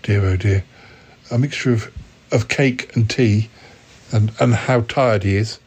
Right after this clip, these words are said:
Let's just, let's, we ought to try and wake him up. Cromarty? Cromarty? Oh dear. No, I will not. I will not join you.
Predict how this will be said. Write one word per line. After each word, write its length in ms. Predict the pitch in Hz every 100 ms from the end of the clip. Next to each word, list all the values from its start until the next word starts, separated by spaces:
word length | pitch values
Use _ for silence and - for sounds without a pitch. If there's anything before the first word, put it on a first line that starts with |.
| - - - - - 147 151 -
Let's 160 | 165 160
just, 240 | - - - -
let's, 1160 | - - - - - - - - - - - -
we 60 | 127
ought 120 | 117
to 80 | -
try 220 | - 120
and 160 | 107 101
wake 220 | 104 101
him 120 | 110
up. 240 | 104 101 - - _ _ _ _ _
Cromarty? 580 | 190 190 160 175 214 - _ _ _ _ _ _ _ _
Cromarty? 560 | - 190 170 156 151 - _ _ _
Oh 200 | 131 127
dear. 580 | 113 135 127 120 117 110 - _ _ _ _
No, 280 | 135 139 135
I 160 | 123 123
will 180 | 131
not. 320 | 127 135 123 110 - - - - - _ _ -
I 120 | 135 135
will 80 |
not 300 | 139 135 120
join 360 | 113 135 123 123
you. 180 | 120